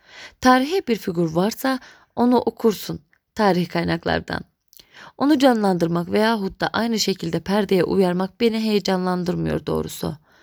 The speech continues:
Öyle büyük bütçeli bir film yapmak yerine gençlerin hayal dünyasındaki kısa filmlere destekler sağlansa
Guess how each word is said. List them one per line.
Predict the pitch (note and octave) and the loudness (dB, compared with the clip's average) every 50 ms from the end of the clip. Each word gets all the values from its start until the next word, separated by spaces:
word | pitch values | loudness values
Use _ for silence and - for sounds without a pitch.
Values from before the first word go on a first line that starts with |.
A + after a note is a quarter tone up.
| _ _ _ _ _ _ _ _ _ _ - | _ _ _ _ _ _ _ _ _ _ 2
Öyle | C4 D4 C#4+ C4+ A3 F3 | 4 4 6 4 2 2
büyük | F#3+ G#3 A3 A3+ - - - - | 2 0 0 0 -2 -8 -16 -20
bütçeli | - _ - F#3+ F3+ E3+ F#3 F3 | -18 _ 0 0 2 2 2 0
bir | F3 E3 - | 0 -2 -2
film | - - - F#3+ E3 C#3 | -4 -4 -4 -2 -2 -2
yapmak | C#3+ D#3+ - - F3+ F3 - - | -4 -4 -4 -4 -6 -6 -4 -6
yerine | - F3+ E3 E3+ F#3 G#3 A#3+ A#3 - - - - - _ | -6 -6 -4 -4 -4 -4 -4 -6 -10 -16 -20 -20 -16 _
gençlerin | - A3 A#3+ A3 - A3+ A3 A3 A3+ A3+ C4 D4 | 6 6 6 6 4 0 2 2 2 2 0 -4
hayal | - - - G3+ G#3+ A3+ C4 B3 A3+ | -8 -4 0 2 2 2 2 0 0
dünyasındaki | A#3+ A#3 A3+ G#3+ G#3 - - G3 F#3 F3+ - F#3+ F3+ | -2 0 0 -2 -2 -2 -2 -4 -4 -4 -4 -6 -8
kısa | - - - G#3 | -8 -6 -4 -4
filmlere | G3+ - G3 F3+ E3+ F3 E3 E3+ E3+ E3 E3 - | -4 -2 -2 -2 0 0 0 0 0 0 -2 -2
destekler | - F3+ E3+ - - F3 F3 F3 - F#3 F3+ F#3 | -2 -2 -2 -2 -2 -2 -2 0 0 0 0 0
sağlansa | F3 - - F3+ E3 D#3+ D#3+ E3+ E3+ E3 E3 - A#3 C4+ | -2 -2 -2 0 0 2 2 0 0 -2 -2 -2 -2 -2